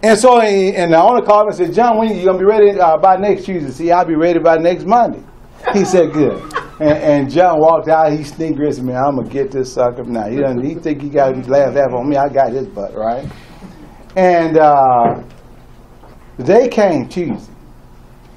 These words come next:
He said, "John, meet me at the house." John said, "I'll meet you at the house." He said, "Now," he said, "John, I drove by, I saw it, man. My kids are gonna know for generations to come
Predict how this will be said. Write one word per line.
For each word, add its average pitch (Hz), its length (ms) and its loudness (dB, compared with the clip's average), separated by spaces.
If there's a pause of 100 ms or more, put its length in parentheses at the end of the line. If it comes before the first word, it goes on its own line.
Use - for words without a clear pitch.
He 170 120 -4
said, 170 260 2
"John, 170 460 2
meet 226 180 0
me 214 220 0
at 175 200 0
the 151 120 -6
house." - 600 -16 (1000)
John 120 180 -6
said, 95 140 -12
"I'll 123 100 -10
meet 208 240 -12
you 139 60 -4
at - 80 -10
the 104 80 -16
house." 170 1040 -6
He 175 60 0
said, 175 200 4
"Now," 151 220 0
he 151 120 -2
said, 151 220 -2
"John, 147 340 0
I 123 180 2
drove 156 360 0
by, 156 140 0
I 123 160 -2
saw 117 380 -4
it, 101 120 -12
man. 95 240 -16 (160)
My 147 280 -6
kids 135 580 -8
are - 20 -14
gonna 113 300 -8
know 113 180 -8
for 104 160 -20
generations 139 540 -12
to - 60 -20
come 95 280 -14